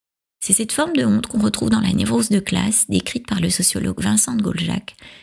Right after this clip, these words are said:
dont je vous ai parlé dans l'épisode sur le parcours professionnel. C'est cette honte de la culture, des habitudes de vie, du langage de leurs parents, qu'ont décrite Annie Ernaux,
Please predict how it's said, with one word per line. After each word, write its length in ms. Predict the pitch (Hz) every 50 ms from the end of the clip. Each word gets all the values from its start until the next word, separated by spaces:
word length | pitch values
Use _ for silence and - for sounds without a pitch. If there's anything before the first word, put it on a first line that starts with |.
| _ _ _ _ - -
dont 100 | 202 202
je 140 | 202 208
vous 160 | 196 175 202 208
ai 60 | 214
parlé 300 | 214 214 226 226 247 262
dans 120 | 247 226
l'épisode 500 | 190 165 160 - 190 190 202 190 220 220
sur 160 | - - -
le 100 | 175 165
parcours 420 | 165 - 220 214 - - - - -
professionnel. 720 | - - 190 - - - - - 160 156 - - 180 175 - _ _ _ _ _ _ _ _ _ _ _ _ _ _ _ _ -
C'est 160 | - - -
cette 280 | 180 - 233 247 240 - - -
honte 320 | 196 202 233 240 - -
de 60 | -
la 160 | 196 170 170
culture, 600 | - - - 220 - - - - 160 170 196 - -
des 180 | 180 165 -
habitudes 400 | - 185 - - 220 - - 185
de 80 | 214 220
vie, 380 | 214 214 208 175 185 240 - - -
du 80 | - 180
langage 400 | 175 180 190 208 233 240 254 240
de 100 | - 160
leurs 220 | 170 175 185 -
parents, 420 | - - 180 170 165 151 165 202 202 - - - - - _ _ -
qu'ont 120 | - 208 196
décrite 500 | 196 196 196 - - 208 214 - - - _
Annie 320 | - - 208 196 196 202 202
Ernaux, 380 | 208 190 185 180 165 175 -